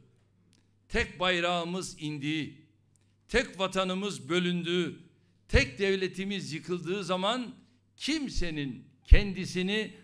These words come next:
bu kıyametten uzak tutamayacağı belli değil mi? Öyleyse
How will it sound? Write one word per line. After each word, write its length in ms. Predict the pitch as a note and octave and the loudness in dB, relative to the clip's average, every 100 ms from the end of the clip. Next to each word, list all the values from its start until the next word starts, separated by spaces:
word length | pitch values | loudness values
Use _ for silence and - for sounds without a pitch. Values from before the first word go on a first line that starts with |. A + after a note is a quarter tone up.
| _ | _
bu 240 | C3+ E3 - | -8 -4 0
kıyametten 1080 | G3 F#3 F3 E3+ E3 D#3 - G3+ G3+ F3 F3 | 2 4 4 0 -6 -6 -2 0 0 -4 -8
uzak 480 | D#3+ C#3+ E3 D3+ - | -8 -2 -2 -2 -6
tutamayacağı 1080 | - C#3+ G#3 B3+ G3 E3 D3 F3 F#3 D#3+ - - - | -4 8 8 10 2 0 0 2 2 0 -6 -20 -6
belli 360 | C#3+ D3+ C#3+ | -2 -2 -2
değil 160 | D#3+ C4 | -2 -4
mi? 220 | D#3 - - _ _ _ _ _ _ _ _ _ _ _ _ _ _ - | -6 -14 -20 _ _ _ _ _ _ _ _ _ _ _ _ _ _ -2
Öyleyse 760 | D3+ E3+ D#3 D3 F3+ F3+ - | 0 0 -2 -2 -2 -2 -6